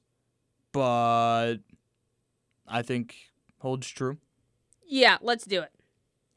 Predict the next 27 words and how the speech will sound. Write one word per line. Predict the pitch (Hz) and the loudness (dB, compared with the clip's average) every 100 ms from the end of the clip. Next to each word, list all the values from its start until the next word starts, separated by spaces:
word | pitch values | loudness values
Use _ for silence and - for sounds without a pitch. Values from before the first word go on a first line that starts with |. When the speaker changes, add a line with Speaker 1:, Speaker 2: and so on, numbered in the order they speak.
| _ _ _ _ _ _ _ _ _ _ _ _ _ | _ _ _ _ _ _ _ _ _ _ _ _ _
Speaker 1:
The | 190 | -2
Packers | 175 175 175 180 | 4 6 6 2
are | 160 | 0
my | 156 | 0
Super | - 156 156 | 0 -2 0
Bowl | 147 147 | 2 2
pick | 160 147 | 2 0
going | 147 139 | 0 0
into | 143 139 | -2 -4
this | 139 131 | -4 -4
season. | 135 131 147 160 170 _ _ _ _ _ _ - | -4 -6 -6 -8 -10 _ _ _ _ _ _ -4
In | 170 | 0
a | 165 156 | 4 4
weird | 143 165 165 | 4 2 2
way, | 135 139 | 2 2
I | 139 131 | 2 -2
feel | - 127 | -4 -2
more | 120 127 135 147 156 | -2 -2 0 0 0
confident | - 135 127 127 127 131 | -2 -4 -4 -6 -6 -6
in | 131 | -6
that | 131 123 120 | -4 -4 -4
pick | 131 117 | -8 -6
now. | 110 107 87 - _ _ _ _ _ _ _ _ - | -4 -4 -6 -10 _ _ _ _ _ _ _ _ 2
Speaker 2:
I | 659 | 2
can | 427 | 2
see | 269 214 208 | -8 -6 -2
it. | 202 190 | -2 -2